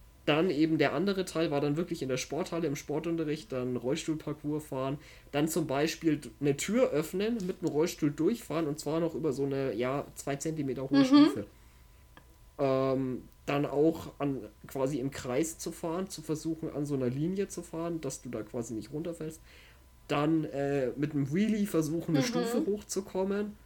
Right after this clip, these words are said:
Speaker 1: Dann mit dem Rollstuhl einen Basketball in so einen Korb reinzuwerfen und ja. Und dann am Ende Rollstuhlstaffellauf, also Staffelfahrt,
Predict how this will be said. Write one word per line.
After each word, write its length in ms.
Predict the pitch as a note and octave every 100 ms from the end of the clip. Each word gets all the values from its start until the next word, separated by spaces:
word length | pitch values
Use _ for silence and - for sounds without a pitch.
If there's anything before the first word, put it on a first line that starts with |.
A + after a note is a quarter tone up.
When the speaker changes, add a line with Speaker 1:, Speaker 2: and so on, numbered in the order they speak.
| - - -
Speaker 1:
Dann 140 | C#3+
mit 160 | D3 D3
dem 80 | C#3
Rollstuhl 680 | C#3 E3+ G3 - F#3 E3+ D#3
einen 240 | C#3 C3+ -
Basketball 640 | C3+ - - D#3+ D3+ D3+
in 80 | C#3
so 80 | B2+
einen 120 | D3
Korb 320 | - D#3 -
reinzuwerfen 800 | D#3+ D#3+ - D#3+ D3+ D#3 - E3
und 420 | D#3+ C3 D3 D3
ja. 240 | G#3+ D3 - - - - -
Und 140 | - D#3+
dann 120 | D#3
am 100 | D#3
Ende 340 | C#3 D#3+ F#3+ F#3
Rollstuhlstaffellauf, 1400 | D3+ E3 - C3+ B2+ B2 - A#2 A#2+ G#2+ G2+ G#2 - -
also 260 | A#2+ A2+ G#2
Staffelfahrt, 1000 | - A#2+ B2 A2+ - - - A2+ A2